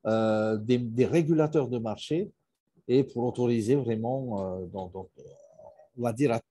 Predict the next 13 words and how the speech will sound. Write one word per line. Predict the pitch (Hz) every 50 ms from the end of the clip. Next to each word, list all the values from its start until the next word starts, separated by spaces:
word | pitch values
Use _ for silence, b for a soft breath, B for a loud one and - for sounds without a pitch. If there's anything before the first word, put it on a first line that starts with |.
| _ _ _ _ _ _ _ _ -
toutes | 214 220 - -
les, | 156 151 143 139 135 135
toutes | - 180 170 -
les, | 143 139 135 127 123 120 113 117 120 - B B B B B B -
les | 135 135 -
tâches | - 170 196 - - - - _ -
que, | 139 131 127 123
qui, | 120 - - 117 110
qui | - 127
sont | 113 - 143 127
possibles | - 135 123 - - 170 185 170 160 147
par | - - 135 131 120
un, | 120 113 113 107 104 98 101 95